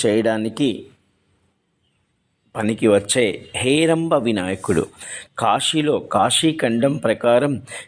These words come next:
యాభై ఐదు, యాభై ఆరు, యాభై ఏడు, ఎనభై అధ్యాయాల్లో దుండి గణపతి మహిమ, దుండి గణపతి అనేక రూపాలుగా విభజన, అందులో ప్రధానముగా కాశీని ఏడు ఆవరణలుగా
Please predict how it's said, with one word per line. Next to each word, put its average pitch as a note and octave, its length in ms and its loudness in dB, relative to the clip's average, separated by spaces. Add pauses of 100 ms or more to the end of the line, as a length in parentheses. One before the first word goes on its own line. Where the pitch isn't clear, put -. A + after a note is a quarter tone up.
(100)
యాభై A2 420 2
ఐదు, C#3 320 4
యాభై G#2+ 460 2
ఆరు, B2 320 2
యాభై G#2 420 0
ఏడు, A2+ 380 2
ఎనభై G#2+ 380 0
అధ్యాయాల్లో A2+ 680 2 (380)
దుండి C3 520 4
గణపతి B2 400 -2
మహిమ, A#2 500 2 (160)
దుండి C3 440 2
గణపతి B2+ 540 0
అనేక B2 400 0
రూపాలుగా B2+ 760 4
విభజన, G#2+ 680 0 (400)
అందులో A2+ 400 2
ప్రధానముగా C3 840 0 (140)
కాశీని A#2 680 2
ఏడు A#2+ 300 2 (120)
ఆవరణలుగా A#2+ 840 2